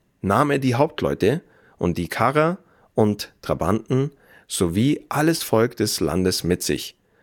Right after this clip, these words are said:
und sie führten den König aus dem Tempel des Herrn hinab und zogen durch das Leibwächtertor in das königliche Schloss ein, wo er sich auf den königlichen Thron setzte.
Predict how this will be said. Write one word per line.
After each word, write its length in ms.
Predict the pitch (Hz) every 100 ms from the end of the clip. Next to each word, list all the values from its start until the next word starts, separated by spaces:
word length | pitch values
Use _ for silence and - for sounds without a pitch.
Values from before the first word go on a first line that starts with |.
| _ -
und 100 | 80
sie 100 | 73
führten 340 | - 127 -
den 160 | 104 90
König 460 | - 95 104 98 -
aus 180 | 78
dem 240 | - 76 -
Tempel 300 | 135 156 143
des 200 | 127 -
Herrn 160 | 113
hinab 440 | 117 101 73 - - _ _ _ _ -
und 220 | 67 65
zogen 540 | - 92 120 123 123 127 _ _ -
durch 160 | 69
das 220 | - 64 62
Leibwächtertor 1000 | 67 85 - 80 - 67 - 80 120 160 _ _
in 120 | - 78
das 200 | - -
königliche 560 | 113 120 110 110 110
Schloss 340 | - 76 73 -
ein, 300 | 65 64 - _ _ _ -
wo 140 | 82 -
er 240 | 127 117 143
sich 380 | 147 151 - _
auf 220 | - 78 -
den 260 | 76 67
königlichen 680 | - 143 143 135 131 135 123
Thron 420 | - 78 90 131 -
setzte. 500 | - 71 - 62